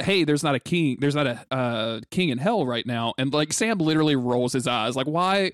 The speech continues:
I think he even says, "Why are you telling me that? I don't care." <laughs>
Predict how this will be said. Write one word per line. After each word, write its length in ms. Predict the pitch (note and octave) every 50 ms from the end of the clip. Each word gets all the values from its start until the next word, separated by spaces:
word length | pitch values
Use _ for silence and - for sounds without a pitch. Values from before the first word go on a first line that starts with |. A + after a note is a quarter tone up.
| - - -
I 60 | -
think 100 | G3+ C4
he 60 | C#4+ C4
even 160 | G#3+ E3+ -
says, 420 | - - D#3+ D#3 B2+ A2+ A#2 A#2
"Why 200 | A#2+ C#3 D3+ F3+
are 120 | G#3+ B3 C#4
you 120 | C4 F#3
telling 420 | - - - - D#3 E3 F3 D3+ C#3+
me 100 | B2+ A#2+
that? 80 | - -
I 60 | -
don't 380 | D#3 C#3 C3 F#3 A3 A#3+ - -
care." 380 | - - D#3+ D#3 E3 D3 A#2+ -
<laughs> 40 | A#4